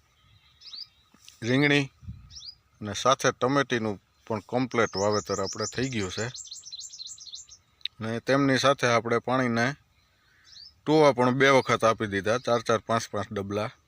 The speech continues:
જો કે બે ત્રણ દિવસ આને સાઈડ રાખવી પડે,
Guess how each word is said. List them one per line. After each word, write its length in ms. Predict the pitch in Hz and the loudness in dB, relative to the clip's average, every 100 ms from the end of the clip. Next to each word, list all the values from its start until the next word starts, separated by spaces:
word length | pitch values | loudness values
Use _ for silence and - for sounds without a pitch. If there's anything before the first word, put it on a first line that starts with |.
| _ - - - _ _ _ _ - | _ -20 -20 -20 _ _ _ _ -10
જો 80 | |
કે 140 | 113 127 | -2 0
બે 180 | 135 139 | 2 2
ત્રણ 240 | 143 143 | 4 4
દિવસ 300 | 139 135 127 | 4 4 6
આને 380 | 131 131 123 131 - _ | 4 4 4 2 -8 _
સાઈડ 300 | - 123 120 | -4 0 2
રાખવી 340 | 117 139 127 104 | 4 4 2 -2
પડે, 280 | 98 95 | -2 -4